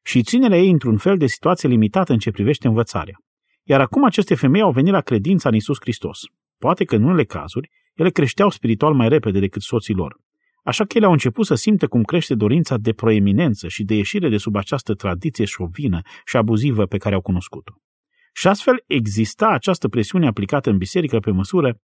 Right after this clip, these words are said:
ce aceste femei au început să se afirme. Acum, mai trebuie adăugat că această biserică era o biserică păcătoasă. Și nu erau numai acele presiuni care veneau pentru că aceste femei reacționau exagerat la libertatea pe care o aveau în Hristos,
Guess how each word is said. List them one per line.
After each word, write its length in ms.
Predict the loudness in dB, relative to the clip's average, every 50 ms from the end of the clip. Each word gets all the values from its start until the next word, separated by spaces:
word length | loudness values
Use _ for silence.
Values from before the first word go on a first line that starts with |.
| _
ce 120 | _ -2 0
aceste 300 | 2 2 0 2 0 0
femei 260 | 0 2 2 2 2
au 80 | 2 2
început 400 | 2 0 -2 -2 -2 -4 -4 -2
să 120 | -2 -4
se 140 | -2 -2 -4
afirme. 420 | -4 -2 -6 -6 -6 -8 -14 -16 _ _ _ _ _ _ _ _ _ _ _ _ _ _ _ _ _ _ _ _ _ _ _ _
Acum, 400 | -2 -2 -2 0 -4 -4 -6 -8 _ _ _ _
mai 180 | 0 0 0 2
trebuie 260 | 2 2 4 4 4
adăugat 360 | 6 4 4 4 2 0 0
că 100 | 0 -2
această 280 | -2 -2 -4 -2 -2 -2
biserică 420 | -2 -2 -2 -2 -4 -2 0 0
era 100 | 2 2
o 60 | 2
biserică 380 | 2 0 -2 -2 -4 -2 -2 -2
păcătoasă. 580 | -2 -2 -4 -4 -6 -6 -8 -12 -12 -16 -20 -20 _ _ _ _ _ _ _
Și 160 | -8 -2 0
nu 100 | 2 2
erau 200 | 4 4 4 4
numai 240 | 6 4 4 4 2
acele 240 | 2 0 2 0 0
presiuni 380 | 2 0 -2 0 0 0 0 0
care 180 | 2 0 0
veneau 500 | 0 0 0 2 2 2 0 -2 -4 -8 _ _ _ _
pentru 220 | -2 0 0 2
că 80 | 0 0
aceste 300 | 0 0 -2 -4 -2 -2
femei 320 | 0 2 2 4 4 4
reacționau 480 | 2 2 -2 -2 -4 -2 0 0 0 0
exagerat 540 | -2 -2 -4 -4 -2 -2 0 -2 -2 -2 -2
la 100 | -4 -2
libertatea 520 | -2 -2 -2 -4 -4 -2 -2 -2 -2 -4
pe 120 | -6 -6
care 180 | -6 -4 -4 -4
o 40 | -4
aveau 220 | -2 -2 -2 -2
în 60 | -2 -4
Hristos, 480 | -4 -8 -10 -8 -10 -12 -12 -12 -18